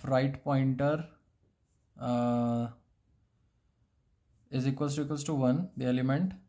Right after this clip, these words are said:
to which the right pointer is pointing, if it is equal to one,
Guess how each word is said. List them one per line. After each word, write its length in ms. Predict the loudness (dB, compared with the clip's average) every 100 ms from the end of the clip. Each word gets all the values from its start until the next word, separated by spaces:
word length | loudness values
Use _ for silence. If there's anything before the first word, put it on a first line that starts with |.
| _ _ -10
to 80 |
which 320 | -4 -4 -6 -6
the 140 | -2
right 340 | 0 0 -2 -2
pointer 280 | -2 0
is 120 | -2 -4
pointing, 380 | 0 0 0
if 120 | -2 -2
it 80 |
is 140 | -2 -2
equal 240 | -2 -2
to 80 | -2
one, 360 | 0 0 0